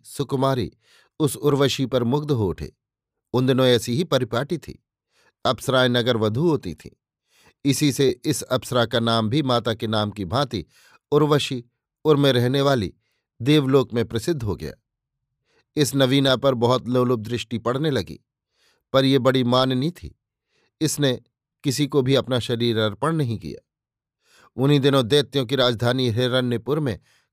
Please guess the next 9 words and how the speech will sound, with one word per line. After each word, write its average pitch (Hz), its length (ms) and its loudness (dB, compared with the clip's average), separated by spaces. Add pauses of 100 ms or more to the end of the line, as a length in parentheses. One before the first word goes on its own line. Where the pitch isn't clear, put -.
केशियों 135 420 0
का 120 120 -2
एक 117 180 0
संपन्न 117 460 -2
यूथपति 110 680 -4
रहता 123 300 -2
था। - 260 -16 (1000)
उन 143 160 2
दिनों 139 280 4